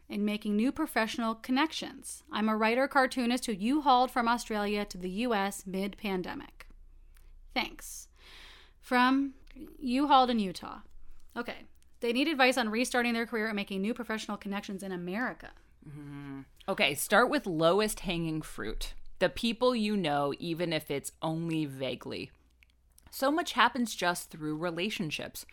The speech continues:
Speaker 2: So wherever you're living in Utah, or maybe not in Utah, um, no, I'm sure
Speaker 1: <laughs>
Speaker 2: Utah's amazing. It's beautiful. Ski Utah. Um, wherever you are, start with the lowest hanging fruit of who's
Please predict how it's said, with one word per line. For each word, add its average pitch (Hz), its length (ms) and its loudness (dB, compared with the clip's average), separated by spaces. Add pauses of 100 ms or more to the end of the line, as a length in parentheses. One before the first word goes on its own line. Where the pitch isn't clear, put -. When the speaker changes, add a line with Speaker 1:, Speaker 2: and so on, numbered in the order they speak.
(280)
Speaker 2:
So 208 220 4
wherever 208 520 4
you're 277 220 4
living 185 320 2
in 175 160 0
Utah, 143 540 -2 (180)
or 143 400 -4
maybe 151 260 -6
not 160 240 -6
in 139 60 -6
Utah, 135 400 -10 (880)
um, 143 340 2 (320)
no, 139 120 -6
I'm 131 100 -4
sure - 160 -2
Speaker 1:
<laughs> - 0 -
Speaker 2:
Utah's 143 300 -4
amazing. 135 320 -6
It's - 80 -12
beautiful. 190 340 -4
Ski 254 300 0
Utah. 247 440 0 (600)
Um, 160 300 0 (100)
wherever 202 520 2
you 247 280 0
are, 151 360 2
start 247 240 -4
with 277 140 -2
the 254 120 -2
lowest 196 380 -4
hanging 196 340 -6
fruit 214 280 -6
of 160 120 -6
who's 247 380 -6